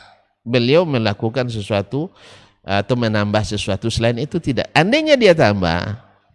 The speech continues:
Kita ikuti, karena mengikuti Umar, rekomendasi Nabi alaihi salatu wassalam. Jangan jadi akan alasan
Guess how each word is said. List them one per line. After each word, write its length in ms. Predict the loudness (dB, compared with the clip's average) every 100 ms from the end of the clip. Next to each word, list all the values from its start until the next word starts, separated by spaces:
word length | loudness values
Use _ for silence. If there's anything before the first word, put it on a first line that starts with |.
| _ _ _ -2
Kita 220 | 2 2
ikuti, 540 | 2 -2 -2 -8 -6
karena 240 | -4 -2 0
mengikuti 400 | -2 -2 -2 -2
Umar, 320 | -2 -2 -4 -10 _ _ _ -4
rekomendasi 600 | -2 0 0 0 0 0
Nabi 280 | 0 0 0
alaihi 240 | 0 0
salatu 520 | 0 0 0 0 -2 -4 -14 -20 -10
wassalam. 440 | -6 -2 -2 -2 -4 -10 -14
Jangan 320 | -4 0 0 0
jadi 360 | 0 0 -2
akan 200 | -2 -4 -2
alasan 640 | 0 0 0 0 0 -2